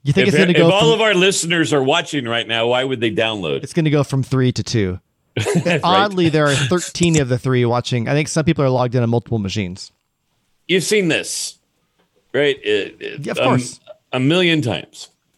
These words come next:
Speaker 2: Well, what we are actually trying to do now is push this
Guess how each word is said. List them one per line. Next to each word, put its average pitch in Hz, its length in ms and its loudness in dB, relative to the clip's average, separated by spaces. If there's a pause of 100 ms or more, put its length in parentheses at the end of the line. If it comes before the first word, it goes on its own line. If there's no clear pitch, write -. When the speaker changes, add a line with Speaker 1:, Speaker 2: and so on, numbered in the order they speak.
(160)
Speaker 2:
Well, 151 500 2
what 135 480 -2
we 170 180 2
are 160 320 2
actually 156 600 0
trying 117 640 -4
to - 140 -4
do 131 560 2
now 85 720 -4 (360)
is 135 240 0 (140)
push - 580 -2 (180)
this 110 640 -2